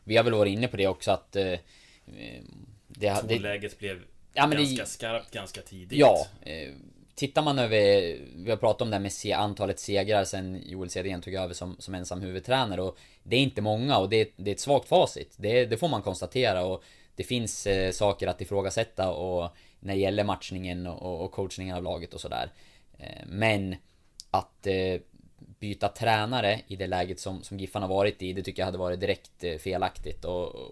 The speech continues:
Speaker 1: och, ja, tyck-, lite... Kanske inte förvånad, men som du säger, tonläget blev ganska hårt ganska tidigt.
Speaker 2: Mm.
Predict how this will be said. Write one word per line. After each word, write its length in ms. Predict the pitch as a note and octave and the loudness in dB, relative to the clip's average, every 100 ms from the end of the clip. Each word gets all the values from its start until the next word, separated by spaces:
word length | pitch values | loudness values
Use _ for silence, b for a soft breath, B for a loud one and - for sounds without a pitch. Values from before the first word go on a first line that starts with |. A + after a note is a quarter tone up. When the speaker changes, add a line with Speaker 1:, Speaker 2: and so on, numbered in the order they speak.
| - G2 | -10 -6
Speaker 1:
och, 300 | F#2 F2 D#2 b b b b b - - E2 - | -6 -6 -10 b b b b b -20 -20 -20 -6
ja, 240 | G#2 B2 - | 0 0 0
tyck-, 300 | C3 - - - - | -6 -8 -20 -20 -12
lite... 580 | A#2 B2 - G#3 G3+ - - _ _ _ _ b b b b b b _ - - | -8 -6 0 6 6 4 -8 _ _ _ _ b b b b b b _ -20 -10
Kanske 220 | A#2+ C#3 | -6 -6
inte 160 | B2 | -4
förvånad, 680 | C3+ - C3 D3 E3+ B2 F#2 | -2 0 2 4 4 2 0
men 300 | G#2 A2+ A2+ | -4 -4 -6
som 160 | - A#2+ | -6 -6
du 60 | |
säger, 280 | A#2 C#3 A2+ | -2 0 0
tonläget 560 | - B2 A2+ C3+ C3 - | -2 -4 0 0 0 0
blev 320 | G#2 G2 F#2 | 0 0 -2
ganska 360 | F#2+ B2 G2+ C3+ | 0 0 0 -4
hårt 300 | D3+ C#3 - | 0 0 2
ganska 320 | A#2+ G#2+ B2+ | -2 -2 -10
tidigt. 640 | - D3+ A2 E3 - - | -10 -8 -4 -4 -4 -10
Speaker 2:
Mm. 180 | - F2+ | -12 -12